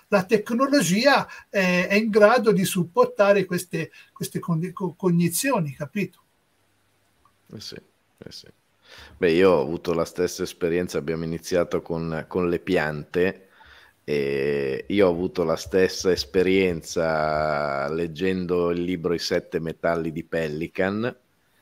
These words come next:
Speaker 2: eh, in un'estate in cui mio nonno stava davvero poco bene e nessun medico capiva cosa aveva. Beh, io con quel libro di Pelikan gli ho fatto la diagnosi che poi gli han fatto a ottobre, e lui faceva ragionamenti lineari e semplici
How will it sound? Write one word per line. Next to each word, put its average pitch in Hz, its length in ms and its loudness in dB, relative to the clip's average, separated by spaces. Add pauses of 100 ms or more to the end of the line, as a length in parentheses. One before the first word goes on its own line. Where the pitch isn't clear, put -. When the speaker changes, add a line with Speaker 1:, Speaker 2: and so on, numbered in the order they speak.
(280)
Speaker 2:
eh, 69 500 -4
in 87 180 -6
un'estate 92 720 0
in 82 100 -4
cui 90 220 -4
mio 85 200 -4
nonno 82 800 -2
stava 82 360 -2
davvero 87 480 0
poco 92 300 -2
bene 87 340 -2
e 80 40 -6
nessun 82 420 -6
medico 82 380 -4
capiva 87 420 -6
cosa 85 240 -4
aveva. 78 480 -2 (760)
Beh, - 200 -2
io 101 180 2
con 90 160 -8
quel 98 300 2
libro 90 340 0
di 92 140 -4
Pelikan 82 960 -2
gli 85 120 -8
ho 90 40 -2
fatto 92 400 -2
la 90 140 0
diagnosi 87 720 -2
che 85 120 -6
poi 85 200 -6
gli 80 60 -6
han 78 100 -8
fatto - 320 -8
a 78 40 -4
ottobre, 67 640 -6
e 82 120 -10
lui 101 160 0
faceva 87 460 -2
ragionamenti 87 960 -4
lineari 90 840 0
e 80 40 -4
semplici 92 1000 -2